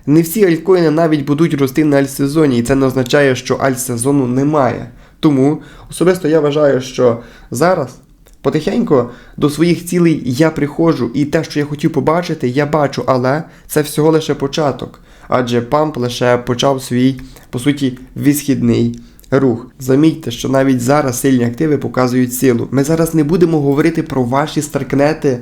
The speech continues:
де люди засаджені по долар двадцять, по п'ятдесят центів,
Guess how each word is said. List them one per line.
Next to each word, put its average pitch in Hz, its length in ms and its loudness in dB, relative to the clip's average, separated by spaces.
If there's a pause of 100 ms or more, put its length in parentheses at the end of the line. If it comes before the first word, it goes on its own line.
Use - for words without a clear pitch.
(320)
де 127 380 4
люди 156 240 2
засаджені 139 540 -2
по 120 420 2 (180)
долар 139 400 0
двадцять, 123 640 -2 (140)
по 170 120 -2
п'ятдесят 139 640 0
центів, 120 480 0